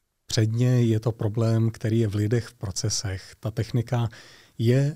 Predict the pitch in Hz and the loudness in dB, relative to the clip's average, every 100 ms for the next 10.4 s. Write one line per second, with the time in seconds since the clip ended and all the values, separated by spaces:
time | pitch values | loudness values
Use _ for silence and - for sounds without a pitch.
0 | - 110 101 101 113 117 113 120 131 107 | -4 -2 -2 0 0 0 0 0 0 0
1 | 107 92 104 120 113 113 107 101 107 110 | 0 -2 -2 0 0 0 0 0 0 0
2 | 110 117 107 98 98 101 104 104 - 104 | -2 -2 -2 -2 -2 -2 -2 -2 -4 -4
3 | 104 107 104 101 98 107 104 107 110 - | -4 -4 -4 -4 -2 -2 -2 -4 -6 -4
4 | 117 - 123 98 95 113 - - 92 - | -6 -2 -4 -2 -2 -2 -4 -6 -8 -12
5 | - - - - - 117 110 135 113 107 | -20 -20 -20 -20 -4 0 0 2 2 2
6 | 131 139 135 127 120 117 104 - 113 113 | 2 4 4 4 2 0 -2 0 0 0
7 | 120 120 131 135 95 101 110 113 117 110 | 0 0 2 2 2 0 0 0 0 -2
8 | 110 110 110 110 - 120 113 113 110 123 | -2 -2 0 -2 -6 -4 -2 -2 -2 -2
9 | 117 120 123 120 117 - 120 117 - 107 | 0 0 0 0 -2 0 -2 -2 -4 -6
10 | 104 104 104 107 | -2 -2 -2 -2